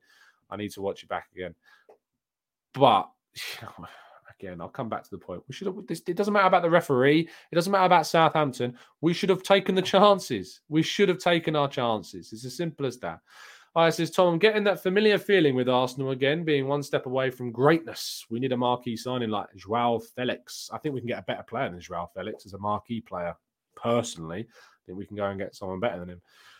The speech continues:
Uh, Ash says, "Why do people keep talking about fatigue? It's October, plus we rotated more than any other team." This is the biggest misconception in football, this whole "it's October" thing, because people forget that footballers have played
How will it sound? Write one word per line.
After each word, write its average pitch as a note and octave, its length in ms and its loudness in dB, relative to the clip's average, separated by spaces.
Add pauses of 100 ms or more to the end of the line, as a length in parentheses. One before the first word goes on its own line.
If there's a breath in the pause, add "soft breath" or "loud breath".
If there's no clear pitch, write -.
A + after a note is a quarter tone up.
(140 soft breath)
Uh, A#2 220 0
Ash C#3+ 260 4
says, B2+ 280 0
"Why D#3+ 640 8
do D3+ 120 0
people C#3+ 340 -2
keep C#3 220 -4
talking C3 300 -2
about C3 300 0
fatigue? F#3 600 -2
It's - 160 -6
October, E3 840 2
plus B2+ 180 -6
we A#2+ 80 -4
rotated A#2+ 420 -2
more A#2+ 160 -4
than A2+ 120 -4
any A#2+ 160 0
other A#2 120 -2
team." A#2 160 -8 (520 loud breath)
This G#3+ 240 6
is A#3 140 4
the G3 80 8
biggest F3 520 4
misconception E3 840 0 (360)
in C#3 120 0
football, E3 560 4
this C3+ 180 2
whole D3 300 6
"it's D3 200 0
October" D3 500 0
thing, E3+ 340 0 (360)
because C3+ 240 -6
people F#3 280 0
forget D3 480 2
that B2 300 -2 (260)
footballers D#3 680 2 (220)
have - 200 -14
played D3 460 -2